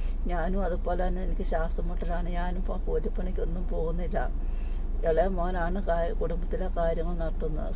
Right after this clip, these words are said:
സാമ്പത്തികമായും കുഞ്ഞുങ്ങളുടെ കാര്യങ്ങൾ നോക്കണം. എല്ലാം ഭയങ്കര ഞെരുക്കത്തിലാണ് പോകുന്നത്. ഞങ്ങൾക്ക്, ആ, ഐ എ വൈ എന്നൊരു പഞ്ച-, ബ്ലോക്കിൻ്റെ വീടാണ് ഞങ്ങൾക്ക് ലഭിച്ചത്. അത്, അത് പൂർത്തിയാക്കുവാൻ കഴിഞ്ഞില്ല എങ്കിൽ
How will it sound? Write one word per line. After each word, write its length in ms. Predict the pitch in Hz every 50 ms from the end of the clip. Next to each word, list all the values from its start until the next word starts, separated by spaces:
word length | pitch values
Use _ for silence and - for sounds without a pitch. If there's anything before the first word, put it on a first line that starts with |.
| -
സാമ്പത്തികമായും 800 | 165 165 170 170 165 165 165 - 180 180 175 170 165 170 175 180 -
കുഞ്ഞുങ്ങളുടെ 420 | 175 175 170 175 175 - 208 185 - 190
കാര്യങ്ങൾ 340 | 180 175 170 165 160 165 170 175 170 170
നോക്കണം. 400 | 165 165 147 - - 170 - - - - - - - - - - - - - - - - -
എല്ലാം 280 | - 160 160 165 170 - - - - - - - 185 - 175
ഭയങ്കര 400 | 170 170 170 165 143 170 185 190 170 165
ഞെരുക്കത്തിലാണ് 760 | 165 160 156 - - 262 - 208 180 175 165 165 165 165 - -
പോകുന്നത്. 380 | 165 160 156 156 156 156 156 156 160 - 170
ഞങ്ങൾക്ക്, 380 | 160 165 160 156 - 180 185 170 156 - 180 165 - - - 170 -
ആ, 20 | 170 175 165 165 160 - 165 170
ഐ 40 | 170 170 175 180 180
എ 20 | 175 175
വൈ 100 | 180 180 214 - 170
എന്നൊരു 340 | 170 175 170 165 175 156 135 - - - - - - - - - - - -
പഞ്ച-, 320 | 196 175 170 165 170 - - - 160
ബ്ലോക്കിൻ്റെ 560 | 175 165 170 180 170 - 208 196 196 202 165 - - - 170
വീടാണ് 460 | 170 175 175 190 185 170 160 170 165 165 -
ഞങ്ങൾക്ക് 260 | 165 160 160 156 160 156 165
ലഭിച്ചത്. 520 | 160 147 156 147 - - 170 156 147 - - - - - - 170 160
അത്, 140 | 139 - - - - 113 - - - - - - - - - - - - 170
അത് 140 | - 180 190 190 -
പൂർത്തിയാക്കുവാൻ 800 | 240 247 - - - - 202 196 190 180 175 - 190 180 185 180 185 - -
കഴിഞ്ഞില്ല 400 | 175 175 175 180 185 170 170 170 170 165 165
എങ്കിൽ 240 | 165 165 - 185